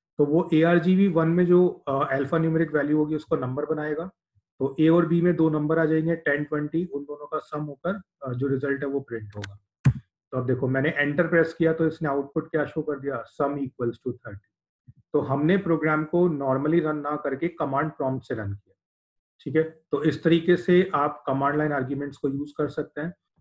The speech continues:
तो कमांड line arguments basically ये दो होते हैं, पहले में quantity आती है कि कितने argument pass कर रहे हैं,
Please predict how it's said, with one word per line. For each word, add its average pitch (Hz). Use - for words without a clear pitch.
तो 131
कमांड 143
line 170
arguments 156
basically 139
ये 151
दो 143
होते 151
हैं, 180
पहले 131
में 165
quantity 143
आती 165
है 165
कि 165
कितने 151
argument 147
pass 151
कर 151
रहे 156
हैं, 165